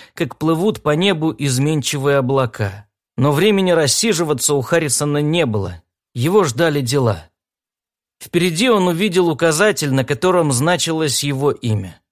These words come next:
Харрисону оставалось идти ровно до этой таблички, потому что... Она отмечала место, где находится дверь в его жилище. Кто-нибудь из соседей, возвращаясь домой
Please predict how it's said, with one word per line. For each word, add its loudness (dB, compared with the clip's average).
Харрисону 0
оставалось 2
идти 0
ровно 2
до 0
этой 0
таблички, -2
потому -4
что... -2
Она 0
отмечала 0
место, 0
где -2
находится -2
дверь 0
в -4
его -2
жилище. -4
Кто-нибудь 0
из 0
соседей, 0
возвращаясь 2
домой 0